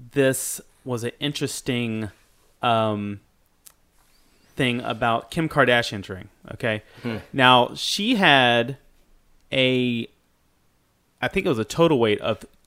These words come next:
Speaker 1: twenty point five carats. Um, it was a sixteen point two one carat rectangular cut center stone.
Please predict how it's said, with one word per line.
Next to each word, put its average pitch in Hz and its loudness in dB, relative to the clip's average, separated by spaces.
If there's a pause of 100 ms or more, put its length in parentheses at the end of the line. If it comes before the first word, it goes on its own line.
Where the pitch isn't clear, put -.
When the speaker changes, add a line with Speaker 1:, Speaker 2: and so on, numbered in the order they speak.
Speaker 1:
twenty 175 -4 (180)
point 143 -4
five 127 -2
carats. - -8 (840)
Um, 113 0 (500)
it 143 -2
was 117 -4
a 107 -4
sixteen - -4
point 139 -4
two - -6
one 131 -2
carat 123 -2
rectangular 123 -4
cut - -6
center 170 -2
stone. 95 -8